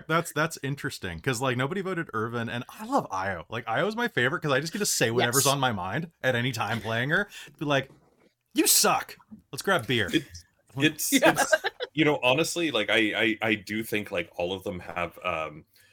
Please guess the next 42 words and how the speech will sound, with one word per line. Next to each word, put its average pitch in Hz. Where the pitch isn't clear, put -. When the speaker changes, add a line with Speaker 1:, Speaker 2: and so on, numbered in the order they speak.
Speaker 3:
one, 110
they're, 120
they're 113
all 104
very, 90
very 87
different. -
So, 78
Speaker 2:
Yeah. 78
Speaker 3:
um, 78
like, 82
kudos 135
on 127
you 98
for, 87
like, 78
pulling 85
that 80
off. 76
Like, 78
it, 80
it's, 104
if 113
Speaker 1:
Thank 107
Speaker 3:
you 143
Speaker 1:
you. 135
Speaker 3:
didn't 131
even 117
do 101
any 95
voices, 87
like, 87
just -
the 98
manner 82
of 80
the -
way 73
that 73
you're 78
speaking, -
uh, 73